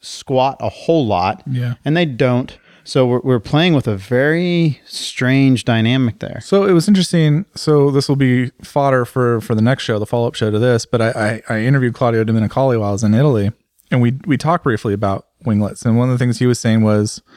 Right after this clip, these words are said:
Speaker 2: the, when you're on the gas on a straightaway, the, the, the rear of the motorcycle squats.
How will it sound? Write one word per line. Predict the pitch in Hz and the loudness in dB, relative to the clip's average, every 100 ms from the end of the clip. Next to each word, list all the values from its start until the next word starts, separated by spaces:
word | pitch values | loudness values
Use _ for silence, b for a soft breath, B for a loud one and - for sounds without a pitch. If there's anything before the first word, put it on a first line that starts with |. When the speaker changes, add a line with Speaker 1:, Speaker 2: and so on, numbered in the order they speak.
| b b b b _ _ | b b b b _ _
Speaker 2:
the, | 127 113 107 104 101 - - | -2 0 2 2 0 -4 -4
when | 123 | 0
you're | 117 113 | 0 0
on | 143 175 | 0 2
the | |
gas | 147 131 120 101 - - _ _ _ - | 2 0 0 -4 -8 -14 _ _ _ -10
on | 135 113 | -4 -2
a | |
straightaway, | - 113 107 107 104 104 b b b b - | -2 -2 0 0 0 -2 b b b b -4
the, | 113 | -4
the, | 107 107 104 | -2 -4 -4
the | 104 110 | -2 -2
rear | 127 135 | 2 0
of | |
the | 117 | 0
motorcycle | 113 113 - 104 | 0 0 -2 -6
squats. | 104 - 92 - - | -8 -8 -8 -10 -16